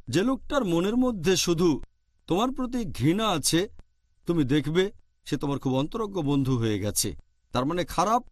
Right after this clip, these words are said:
কাজকে প্রতিহত করবেন ভালো কাজ দিয়ে, এটাই সবচেয়ে ভালো। আল্লাহ এটা আবার বলছেন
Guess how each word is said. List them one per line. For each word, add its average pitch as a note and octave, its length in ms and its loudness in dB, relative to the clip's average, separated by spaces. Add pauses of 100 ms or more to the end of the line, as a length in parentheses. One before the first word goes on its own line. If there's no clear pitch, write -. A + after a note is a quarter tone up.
(140)
কাজকে D#3 340 -4
প্রতিহত E3+ 460 -2
করবেন E3 420 -6
ভালো D3 220 0
কাজ A#2+ 200 -2
দিয়ে, F#2+ 160 -4 (140)
এটাই G#3 220 -2
সবচেয়ে - 360 -2
ভালো। F2 200 -6 (460)
আল্লাহ A#3+ 280 0
এটা A3+ 180 0
আবার E3 240 2
বলছেন C#3 460 0